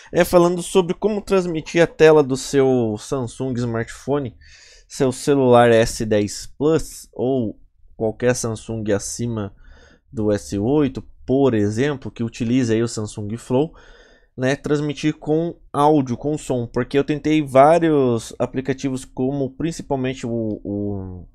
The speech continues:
o Apower Mirror, que não deu certo, e também o transmitir ou duplicar tela aqui pelo Windows, só que o meu computador não pega, né, não tem essa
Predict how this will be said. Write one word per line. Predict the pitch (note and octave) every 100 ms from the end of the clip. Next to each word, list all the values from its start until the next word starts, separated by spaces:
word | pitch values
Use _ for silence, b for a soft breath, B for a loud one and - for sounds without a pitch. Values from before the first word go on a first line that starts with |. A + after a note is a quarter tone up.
| - G#2+
o | A#2+
Apower | B2 - A#2+ B2 A#2+ A2
Mirror, | G#2+ C3 D#3 C3+ A2 F#2+ b b b b -
que | -
não | C3+ B2+ C3 C3
deu | C#3 D3+
certo, | - A#2+ A2 A#2
e |
também | B2 C#3+ B2+
o | C#3+
transmitir | C3+ C#3+ C#3 - B2 C3
ou | A#2+
duplicar | B2+ A#2 B2 - A#2+ A#2
tela | B2 A2+ A2
aqui | A#2+
pelo | - A2 G2+
Windows, | A#2 D3 B2+ G2+ - b b b
só | - A#2+
que | B2
o | B2+
meu | C3
computador | C3 B2+ B2+ C3
não | C#3+
pega, | C#3+ B2 B2+ C#3 D#3 b b b b
né, | - A2+ B2+
não | A#2 C3
tem | - B2+ C3
essa | A#2 - G#2+ G#2 G2 F#2 F2+